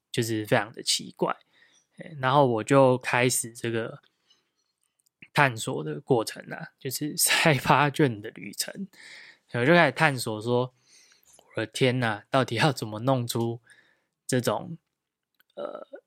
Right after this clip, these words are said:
这个八bit 风格或是像素风格的文字呢？就开始 Google，诶，然后 Google，Google 就找到一个，诶，有一个人做了一个跟我想要达成的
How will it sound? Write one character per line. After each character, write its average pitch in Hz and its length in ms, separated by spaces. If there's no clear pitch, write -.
这 156 140
个 - 280
八 143 200
bit 131 340
风 120 320
格 110 240
或 131 100
是 123 140
像 127 260
素 120 220
风 113 240
格 107 160
的 101 120
文 101 220
字 117 240
呢？ 156 360
就 131 100
开 107 160
始 - 140
Google， - 420
诶， 117 140
然 110 160
后 131 100
Google，Google 117 640
就 117 160
找 - 200
到 117 200
一 135 60
个， - 120
诶， - 240
有 120 140
一 143 60
个 151 140
人 120 280
做 147 220
了 117 160
一 113 40
个 117 140
跟 131 280
我 113 340
想 117 220
要 139 180
达 110 240
成 110 480
的 113 420